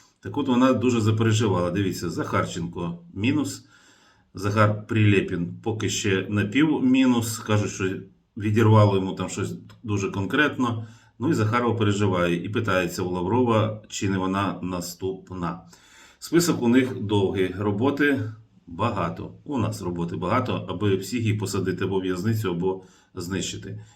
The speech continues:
І за це треба дякувати нашим Збройним силам України. Я не знаю, хто там на болотах один одного починає підривати, але те, що громадянська війна у них розпочнеться, про це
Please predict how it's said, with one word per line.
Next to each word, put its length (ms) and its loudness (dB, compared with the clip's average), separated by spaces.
І 40 -10
за 120 -2
це 140 2
треба 260 2
дякувати 380 0
нашим 320 0
Збройним 440 2
силам 400 -4
України. 480 -4
Я 160 0
не 80 4
знаю, 360 4
хто 120 -6
там 200 -2
на 60 -2
болотах 440 0
один 200 -2
одного 300 -2
починає 440 -2
підривати, 600 0
але 120 0
те, 160 0
що 280 -6
громадянська 600 2
війна 320 2
у 160 -2
них 320 -4
розпочнеться, 720 -4
про 360 -4
це 440 -6